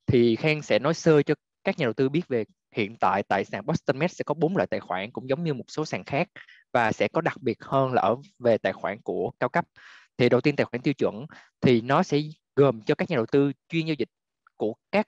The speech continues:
sản phẩm luôn, không riêng về một cái sản phẩm kỳ nào hết. Ví dụ như vừa cổ phiếu, vừa forex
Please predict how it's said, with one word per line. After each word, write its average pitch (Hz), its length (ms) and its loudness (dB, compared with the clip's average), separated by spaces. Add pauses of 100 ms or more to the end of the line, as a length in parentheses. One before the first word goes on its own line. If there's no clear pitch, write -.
sản 107 300 -6
phẩm 113 500 -4
luôn, 139 300 4 (180)
không 143 640 -6
riêng 147 160 4
về 127 100 6
một 104 120 -8
cái 156 100 2
sản 139 160 -2
phẩm 131 120 -4
kỳ 123 160 0
nào 101 120 -4
hết. 143 160 2 (380)
Ví 180 80 2
dụ 117 160 6
như 131 280 0
vừa 117 320 -2
cổ 107 120 -2
phiếu, 147 380 0
vừa 131 200 -2
forex 143 340 0